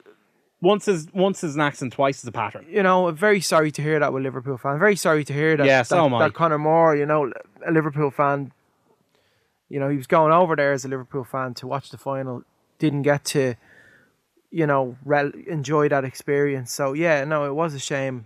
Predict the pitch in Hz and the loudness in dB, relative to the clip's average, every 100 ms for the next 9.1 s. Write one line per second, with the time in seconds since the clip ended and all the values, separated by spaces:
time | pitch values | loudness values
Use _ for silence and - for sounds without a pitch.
0 | 143 135 - 139 - 165 143 147 143 135 | -16 -16 -10 -10 -4 -2 -2 -4 -4 -4
1 | 123 - 123 123 113 117 110 101 98 101 | -8 -10 -6 -4 -2 -2 -2 -6 -6 -6
2 | 156 139 139 127 - 135 139 147 165 160 | -4 -2 -4 -4 -4 -4 0 2 2 2
3 | - 147 143 143 147 139 123 _ 143 143 | -6 -6 -4 -4 -6 -12 -12 _ -8 -8
4 | 139 - _ _ _ _ _ _ _ _ | -8 -12 _ _ _ _ _ _ _ _
5 | _ - 135 127 127 123 - _ _ _ | _ -8 -6 -6 -8 -10 -14 _ _ _
6 | 139 135 131 - 139 131 135 120 123 135 | -10 -10 -10 -6 -6 -4 -6 -4 -6 -8
7 | - - 123 117 - 131 120 120 117 - | -10 -8 -8 -6 -6 -6 -4 -6 -8 -14
8 | _ - - 143 143 117 120 - 127 - | _ -10 0 2 2 -2 -6 -6 -6 -8
9 | - | -20